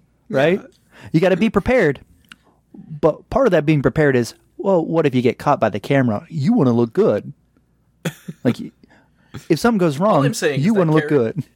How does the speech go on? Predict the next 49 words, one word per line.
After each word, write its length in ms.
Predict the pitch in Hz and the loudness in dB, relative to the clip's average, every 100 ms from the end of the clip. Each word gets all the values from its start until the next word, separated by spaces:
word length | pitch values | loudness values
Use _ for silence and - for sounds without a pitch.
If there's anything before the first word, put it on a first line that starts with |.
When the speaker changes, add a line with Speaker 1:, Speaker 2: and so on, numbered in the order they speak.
| _ | _
Speaker 3:
All 160 | 156 190 | -6 -6
I'm 140 | 180 | -6
saying 320 | - 123 110 | -6 -6 -6
is 140 | 104 113 | -12 -10
Karen 300 | - 139 165 | -6 -4 -4
has 180 | 165 - | -6 -4
had 240 | 127 123 | -4 -2
all 200 | 120 120 | -2 -2
this, 280 | 117 113 - | -2 -8 -8
like, 180 | 120 - | -8 -6
she 220 | - 196 | -8 -4
had 220 | 170 151 | -2 -4
this 280 | 139 - - | -6 -12 -12
ready 300 | 123 123 127 | -4 -2 -2
to 80 | 120 | -4
go 220 | 120 113 | -4 -4
at 40 | |
a 40 | 104 | -4
moment's 320 | 107 101 - | -6 -8 -6
notice. 320 | 117 139 - | -4 -4 -8
She 220 | - 139 | -8 -6
has 120 | 127 - | -6 0
had 320 | 123 123 127 - - | 0 0 -4 -16 -14
shit 300 | - - 208 | -6 -2 -2
prepared 400 | - - 123 123 | -2 -4 0 0
for 140 | - 107 | -2 -6
a 80 | |
heist 480 | - 131 120 - - - - | -6 -8 -6 -6 -6 -10 -16
for 340 | - 135 107 - | -4 0 0 -2
a 100 | 107 | -8
while, 460 | 104 101 110 135 | -4 -2 0 0
and 120 | 127 123 | -2 -4
she's 220 | 135 - | -6 -4
like, 160 | 107 | -6
"Finally, 680 | - - 135 123 120 101 90 | -8 -4 0 2 0 -8 -10
I 120 | 101 | -8
get 200 | 110 117 - | -6 -6 -6
to 60 | |
do 160 | 123 107 | -6 -6
a 40 | |
goddamn 460 | 101 113 107 110 101 | -2 -4 -2 -6 -6
heist. 260 | 110 98 294 | -8 -4 2
Speaker 2:
Yeah. 160 | 131 | 2
Speaker 3:
It's 180 | 117 - | 0 -6
time. 460 | - 117 101 85 - - - 294 - | -4 -4 -2 -8 -12 -18 -16 -12 -8
It's 200 | 196 196 | -8 -6
finally 460 | - 156 135 120 117 | -2 0 0 -2 -8
time." 200 | 139 143 | -8 -6
Speaker 1:
If, 280 | 170 135 | -6 -6